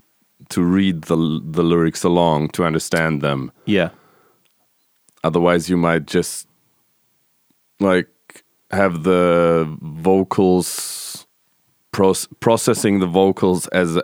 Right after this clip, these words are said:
Speaker 1: as just another instrument and not listening to every word.
Speaker 2: Mm, yeah. I'm kinda guilty of that, though. I, I, I, I often don't, uh,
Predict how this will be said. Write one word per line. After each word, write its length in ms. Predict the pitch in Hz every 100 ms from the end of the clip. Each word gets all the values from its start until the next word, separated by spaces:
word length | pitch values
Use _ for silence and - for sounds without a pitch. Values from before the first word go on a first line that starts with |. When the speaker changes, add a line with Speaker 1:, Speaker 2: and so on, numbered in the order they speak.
| -
Speaker 1:
as 280 | 92 85 78
just 300 | 95 98 -
another 320 | 98 90 92
instrument 760 | 90 101 - 98 90 87 82
and 140 | 82 85
not 300 | 85 - - - - - - - - _ _ _ _ _ -
listening 500 | 110 107 104 95 92
to 220 | - 92 90
every 340 | 87 80 87
word. 680 | 78 90 87 87 80 76 73
Speaker 2:
Mm, 200 | 110 107
yeah. 280 | 101 92 - - - _ _ _ _ _ _ _ _ _ _ -
I'm 160 | 156
kinda 260 | 190 196 139
guilty 380 | 107 107 107 98
of 80 | 90
that, 200 | 78 73
though. 200 | 82 82
I, 240 | 80 90 - -
I, 500 | 101 104 - 117 131
I, 220 | - 110 - _
I 320 | 98 113 127 -
often 400 | 113 127 - 104
don't, 480 | 98 101 - - - -
uh, 480 | 90 85 80 78